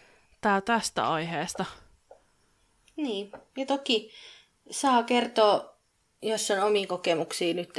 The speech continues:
Speaker 2: niin kuin lähiajo-,
Speaker 1: Mm.
Speaker 2: lähiaikoinakin ollut, niin, tai jos olet matkustanut jonnekin muualle kuin Suomeen, niin olisi tosi kiinnostava kuulla, että millainen se on ollut, että onko se ollut samanlaista kuin tuonne Suomeen lentäessä.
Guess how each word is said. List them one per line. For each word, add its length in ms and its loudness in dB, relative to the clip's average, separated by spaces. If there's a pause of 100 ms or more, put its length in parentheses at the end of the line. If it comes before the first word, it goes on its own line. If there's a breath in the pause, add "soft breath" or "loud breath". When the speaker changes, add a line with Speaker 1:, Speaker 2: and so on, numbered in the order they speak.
(120)
Speaker 2:
niin 140 -8
kuin 140 -2
lähiajo-, 520 -4
Speaker 1:
Mm. 60 0
Speaker 2:
lähiaikoinakin 1080 -4
ollut, 300 0
niin, 340 -8 (360 loud breath)
tai 140 6
jos 180 4
olet 100 2
matkustanut 520 2
jonnekin 340 -2
muualle 500 2
kuin 240 -4
Suomeen, 500 0
niin 100 -2
olisi 180 0
tosi 220 0
kiinnostava 520 0
kuulla, 300 0
että 120 -6
millainen 400 -4 (500 loud breath)
se 160 6
on 120 2
ollut, 200 4
että 160 -2
onko 120 -4
se 100 -4
ollut 160 -2
samanlaista 640 -4
kuin 160 -14
tuonne 180 -8
Suomeen 440 -4
lentäessä. 560 -4